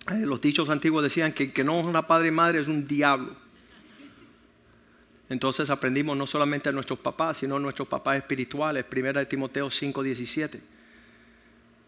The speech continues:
La capac-, yo digo que si uno no sabe honrar, ¿cómo vamos a llegar? Los ancianos que gobiernan bien sean tenidos por dignos de doble honra, doble honor, mayormente aquellos que trabajan con predicar y enseñar,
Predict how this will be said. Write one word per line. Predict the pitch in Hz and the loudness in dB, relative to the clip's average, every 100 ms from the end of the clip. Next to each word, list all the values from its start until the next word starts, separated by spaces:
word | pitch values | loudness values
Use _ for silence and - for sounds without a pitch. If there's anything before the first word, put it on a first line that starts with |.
| _ | _
La | 135 131 | 0 2
capac-, | 135 139 143 160 | 2 2 2 2
yo | 147 | 2
digo | 147 156 160 | 4 4 2
que | 151 | 0
si | 131 139 | 0 2
uno | 147 165 | 2 2
no | 160 | 0
sabe | - 165 156 | 2 2 2
honrar, | 143 127 170 180 139 | 0 2 4 6 4
¿cómo | 131 147 156 | 2 0 0
vamos | 156 151 | -2 -2
a | 147 | -2
llegar? | 139 156 156 | 0 2 2
Los | 135 127 | 0 -2
ancianos | 131 131 151 156 175 160 | -2 -2 2 2 2 0
que | 143 | -2
gobiernan | 139 135 151 160 156 139 | -2 2 2 2 0 0
bien | 147 190 160 139 170 - - - - | 2 4 2 -2 -6 -14 -20 -20 -8
sean | - 160 160 165 | 0 4 4 2
tenidos | 156 143 156 170 156 | 2 2 4 2 2
por | 143 139 | 0 2
dignos | 147 170 170 147 | 4 4 2 0
de | 135 | -2
doble | 139 175 208 175 147 | 2 2 4 2 0
honra, | 131 123 113 - - - - _ _ - _ | -2 -2 -4 -10 -16 -20 -20 _ _ -20 _
doble | 143 180 196 190 | 4 4 6 4
honor, | 180 190 175 - - - - - - - - - - | 4 2 0 -4 -12 -20 -20 -20 -20 -20 -20 -18 -4
mayormente | 135 151 202 196 190 185 196 185 147 | 8 10 10 6 2 4 4 4 2
aquellos | 143 160 165 | 2 4 2
que | - 147 | 2 0
trabajan | 147 135 147 160 175 | 4 4 4 4 0
con | 156 143 | -2 -2
predicar | 131 131 127 143 156 | 0 -2 0 0 0
y | 143 | 0
enseñar, | 127 131 151 147 | -2 -4 -2 -2